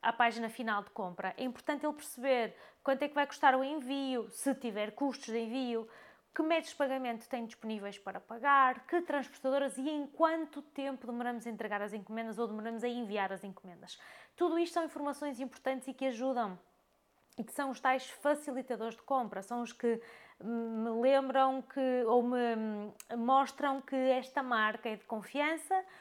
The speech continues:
porque se eu quiser devolver eu tenho que me devolver, porque eu posso usar vários métodos de pagamento dependendo daquilo que for mais fácil para mim naquele momento, hum, que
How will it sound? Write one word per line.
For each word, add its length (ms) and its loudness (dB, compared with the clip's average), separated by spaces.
porque 240 0
se 60 -4
eu 60 0
quiser 220 0
devolver 400 0
eu 80 -4
tenho 200 -8
que 120 -20
me 80 -8
devolver, 600 2
porque 180 -2
eu 40 6
posso 280 0
usar 240 0
vários 320 2
métodos 280 -10
de 40 -20
pagamento 560 -6
dependendo 500 0
daquilo 240 -4
que 80 -18
for 340 -2
mais 260 -4
fácil 300 -10
para 180 -8
mim 140 -8
naquele 400 -8
momento, 760 -2
hum, 280 -4
que 100 0